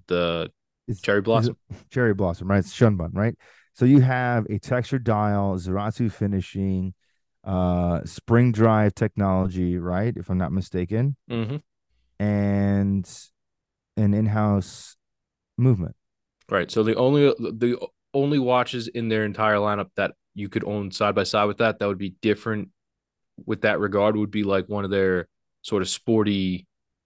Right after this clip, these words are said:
Speaker 1: quartz G M Ts.
Speaker 2: Or, or, uh, or an automatic movement, like a true, like a true high beam.
Speaker 1: You know.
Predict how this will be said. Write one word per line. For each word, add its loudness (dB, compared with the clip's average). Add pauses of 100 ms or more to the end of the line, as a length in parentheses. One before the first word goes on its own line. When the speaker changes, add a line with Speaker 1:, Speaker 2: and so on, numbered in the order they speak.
(220)
Speaker 1:
quartz 0
G -6
M -6
Ts. -16 (1000)
Speaker 2:
Or, 2
or, 0
uh, -4
or 0
an -2
automatic -6
movement, -8 (100)
like -4
a -2
true, 6 (100)
like 4
a -2
true 2
high 0
beam. -6
Speaker 1:
You -2
know. -6